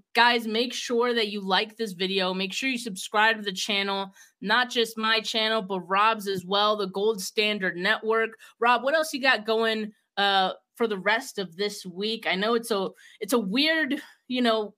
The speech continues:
matchup to kind of, like, preview, right? 'Cause it's not,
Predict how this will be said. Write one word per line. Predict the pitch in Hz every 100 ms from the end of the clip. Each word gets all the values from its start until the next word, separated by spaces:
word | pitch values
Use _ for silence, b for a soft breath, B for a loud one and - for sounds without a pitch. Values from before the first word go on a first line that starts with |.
| _
matchup | 190 190 226 247 - 208 185
to | 196
kind | - 202 196
of, | 180 175
like, | 170 -
preview, | - 240 240 180 170
right? | 165 175 190
'Cause | 185 180
it's | 165 -
not, | 196 185 175